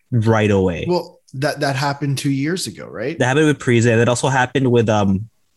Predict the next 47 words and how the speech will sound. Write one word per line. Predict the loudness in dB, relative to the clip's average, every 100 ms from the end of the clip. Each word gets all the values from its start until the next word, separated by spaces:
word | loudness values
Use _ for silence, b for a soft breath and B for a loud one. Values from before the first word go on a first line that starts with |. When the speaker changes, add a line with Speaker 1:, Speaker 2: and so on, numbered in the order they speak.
| -14 -14 -16 _ _ _ _ _ _ _ _ _ _ _ _ -6
Speaker 1:
a |
f-, | -6 -6 -6
like, | -4
quite | -4 0 2
a | 2
while | 2 2
ago | 2 2 2
when | 2
I | 0
think | -2 -4
Patrick | -4 -4 -2 -4
Elias | -2 0 2 0 -2
signed, | -4 -4 0 0 0 0
like, | -2 -2 -6 _
he | -2
wa-, | 2 2
he, | 2 2 2
he | 2
wanted | 4 4 2
more | 2 4
money | 4 4 2
or | 0
something, | -2 -2 2
and |
then | 2
he | 2
was |
gonna | 2 0
sign | 0 0 0
his | -2
qual-, | -2 -4 2
he | 2
was | 2
gonna | 2 2 2 -2 b b b _ _ _ _ _
be, | 2 2
as | 2
a |
restricted | 0 0 -2
free | 0 2
agent, | 2 2
he | 2
was | 2
gonna | 2 2
sign | 2 2 2
with | 2
the | 2
Rangers. | 2 2 2 4 2 0 -6